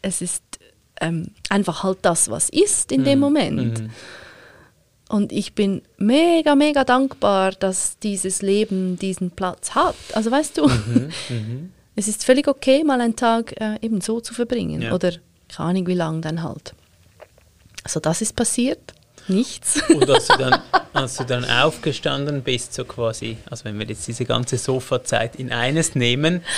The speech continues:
Speaker 2: hattest du das Gefühl, doch, jetzt habe ich mich ausgeruht?
Speaker 1: Ja, ja, weil es ist,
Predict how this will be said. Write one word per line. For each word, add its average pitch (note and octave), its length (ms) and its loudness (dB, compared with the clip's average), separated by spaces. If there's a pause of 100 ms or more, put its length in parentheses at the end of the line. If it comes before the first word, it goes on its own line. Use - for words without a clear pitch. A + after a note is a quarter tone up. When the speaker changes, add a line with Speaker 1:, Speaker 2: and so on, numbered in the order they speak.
(380)
Speaker 2:
hattest C#3 240 2
du C#3+ 60 0
das C3 160 -2
Gefühl, B2+ 300 -6
doch, - 380 -6 (340)
jetzt - 300 -6
habe B2 120 2
ich A#2 80 -10
mich A#2+ 220 -4
ausgeruht? B2 680 -4 (1300)
Speaker 1:
Ja, A3+ 200 4
ja, B3+ 220 8
weil B3 140 6
es B3 160 4
ist, - 260 -4